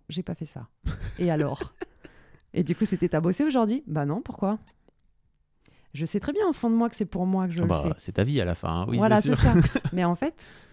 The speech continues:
Speaker 1: par esprit de, « Qu'est-ce qu'il y a ? Qu'est-ce que tu vas faire ? J'ai pas fait. Et alors ? » C'est, euh, « Ah oui, bon, bah, c'est pas grave, tu feras demain. » « Bah non, peut-être pas. » Et voilà, le côté un peu adolescente en crise <laughs> qui est revenu là à trente ans. Euh...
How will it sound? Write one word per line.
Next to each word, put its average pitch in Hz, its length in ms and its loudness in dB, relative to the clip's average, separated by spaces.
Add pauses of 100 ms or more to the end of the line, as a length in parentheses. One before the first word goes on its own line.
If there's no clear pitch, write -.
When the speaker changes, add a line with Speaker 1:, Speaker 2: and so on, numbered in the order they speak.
Speaker 1:
par 175 180 -2
esprit 254 380 -2
de, « 196 520 2 (640)
Qu'est-ce - 200 -4
qu'il 214 120 -8
y - 20 -2
a ? 196 120 -4 (120)
Qu'est-ce - 160 -12
que 185 60 -18
tu - 140 -10
vas 190 140 -4
faire ? 185 280 -8 (180)
J'ai 175 160 0
pas 208 140 2
fait. 208 220 -4 (100)
Et 180 120 -4
alors ? » 180 320 -4 (880)
C'est, 175 220 -2
euh, « 156 300 -2
Ah 220 180 0
oui, 262 120 0
bon, 196 160 -2
bah, 170 100 -2
c'est 170 140 -8
pas 214 120 -6
grave, 277 200 -8
tu - 100 -18
feras 185 180 -6
demain. » « 226 340 0
Bah 151 140 0
non, 139 140 -4
peut-être - 220 -8
pas. » 139 160 -6 (880)
Et 170 160 -2
voilà, 156 260 -2
le 156 120 -6
côté 160 260 -4
un 175 120 -2
peu 170 260 -4
adolescente 160 540 -6
en 170 60 -2
crise 196 320 -4 (640)
<laughs> - 520 -10
qui 285 100 0
est 226 40 2
revenu 214 440 4
là 190 240 0
à 170 80 -2
trente 165 280 -6
ans. 180 220 -4
Euh... 156 120 -6